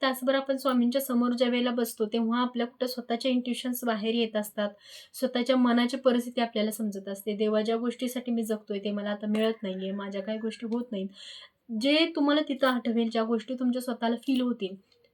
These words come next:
तोच क्षण आहे तुमच्या आयुष्यातला महत्त्वाचा, जे स्वतःच्या भावना जाणून घेण्याचा असतो. आणि तो वेळ, अ, आयुष्यात जर क्रिएट करायचा म्हटला तर नक्कीच तुम्हाला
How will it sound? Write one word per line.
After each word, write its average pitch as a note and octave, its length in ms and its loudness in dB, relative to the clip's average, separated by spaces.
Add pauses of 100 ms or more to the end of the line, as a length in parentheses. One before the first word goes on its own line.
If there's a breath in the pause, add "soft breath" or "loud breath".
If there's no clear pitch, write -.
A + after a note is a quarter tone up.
(300)
तोच E4 300 6
क्षण D4+ 340 2
आहे C4 200 2
तुमच्या B3+ 320 0
आयुष्यातला A#3+ 460 -2
महत्त्वाचा, A3+ 640 0 (1160 loud breath)
जे C#4+ 140 6
स्वतःच्या C4+ 460 4
भावना A#3+ 360 2
जाणून A3+ 300 4
घेण्याचा F#3 440 -4
असतो. F#3+ 180 -12
आणि G#3 240 0
तो C4+ 140 4
वेळ, C4+ 220 6 (140)
अ, A#3+ 100 2 (540)
आयुष्यात A#3 400 0
जर B3+ 80 0
क्रिएट A3+ 420 -2
करायचा G3+ 340 -2
म्हटला G#3 260 -6 (420 loud breath)
तर C#4+ 80 8
नक्कीच C#4 480 0
तुम्हाला B3 420 0